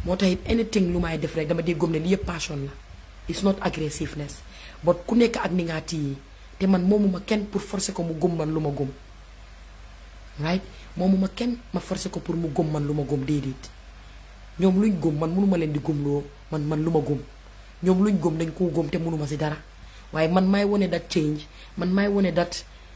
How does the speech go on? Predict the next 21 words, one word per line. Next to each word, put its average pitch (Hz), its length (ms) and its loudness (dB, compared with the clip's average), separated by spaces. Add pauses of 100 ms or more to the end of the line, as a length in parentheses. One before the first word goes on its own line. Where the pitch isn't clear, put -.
(200)
am, 160 400 -2 (100)
am, 156 300 -2
am, 151 260 -2 (1160)
pour 202 100 6
ñu 214 120 8
mun 220 120 6
a 208 100 2
understand. 151 540 -4
Waaye 160 180 -2 (100)
you 190 120 2
don't 190 160 0
force, - 520 -6 (180)
ndax 156 160 -4
gëm 165 140 0
naa 151 160 -2
loolu. 135 240 -4 (760)
Dama 196 180 4
ma 220 120 4
coow 214 160 0
lu 190 80 2
bari. 185 240 0